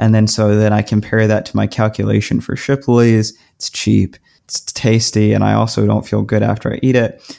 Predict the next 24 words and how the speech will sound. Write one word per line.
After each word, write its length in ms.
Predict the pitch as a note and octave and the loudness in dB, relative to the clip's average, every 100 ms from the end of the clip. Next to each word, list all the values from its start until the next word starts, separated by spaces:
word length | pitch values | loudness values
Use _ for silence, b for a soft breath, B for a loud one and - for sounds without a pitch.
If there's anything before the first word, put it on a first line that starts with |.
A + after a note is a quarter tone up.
| B | B
And 100 | A2+ | 0
I 60 | G#2+ | 0
compare 340 | G#2+ F#2+ A2 | 0 -2 0
that 160 | G#2 - | 0 -2
to 80 | - | -8
the 80 | |
steakhouse. 800 | G2+ - G#2 - - A2 G#2 - - b b b | -6 -2 -2 -2 -2 -2 -4 -8 -14 b b b
It's 120 | - | -4
not 340 | A#2 B2 C#3 - | 0 2 0 -2
cheap 300 | - A#2 A2 | 0 0 2
at 80 | |
all. 500 | A2+ C3+ A2 G2+ A2 b b - | 2 2 2 0 -6 b b -2
It 80 | |
is 220 | C#3 E3 E3 | 0 0 0
tasty, 600 | B2+ A2+ A2 - G#2 G2 | 0 0 0 -2 0 0
and 140 | G#2 | 0
I 80 | G#2 | 0
do 140 | A#2+ | 2
feel 320 | C3+ - A2 G#2+ | 0 0 0 0
good 340 | G#2 G2+ G2+ - | 0 0 -2 -4
after 380 | G2 - G2+ | -6 -4 -6
I 40 | G2+ | -4
eat 200 | G#2 G#2 | 0 0
it. 180 | G2+ | 0